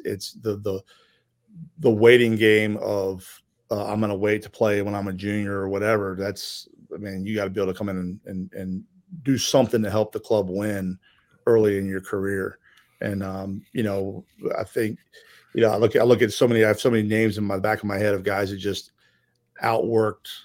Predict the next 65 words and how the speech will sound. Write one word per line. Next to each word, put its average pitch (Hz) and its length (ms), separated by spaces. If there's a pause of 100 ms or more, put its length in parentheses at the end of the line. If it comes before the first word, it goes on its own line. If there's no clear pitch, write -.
(640)
and 110 140
worked 107 200
themselves 104 520
into 98 260
being 98 300
really 98 240
great 95 220
players. 98 460
I - 40
mean, 98 360 (380)
uh, 104 160
I 101 100
had 107 100
a 101 40
lot 98 180
of 101 80
'em 104 60
when 98 100
I 98 40
was 101 100
at 101 80
V 101 120
M 98 120
I. 101 220
I - 20
had, 95 260
you 98 120
know, 92 260 (400)
Reed 110 280
Garrett 104 260
is 95 100
pitching 107 280
in 98 100
the 95 60
big 98 200
leagues 101 180
with 98 140
the, 98 200
I 92 60
think 104 120
he's 98 80
with 98 80
the 95 60
Mets 95 320
now. 101 320
And, 92 160 (440)
um, 92 520 (300)
you 120 80
know, 98 100
I 98 40
had 101 80
a 98 40
catcher 104 300
named 98 140
Matt 101 200
Wynn, 107 260
who 95 100
was 92 140
a, 95 100 (340)
a 107 100
recruited 113 600
walk-on 104 560
that 95 180
didn't 107 300
play 107 480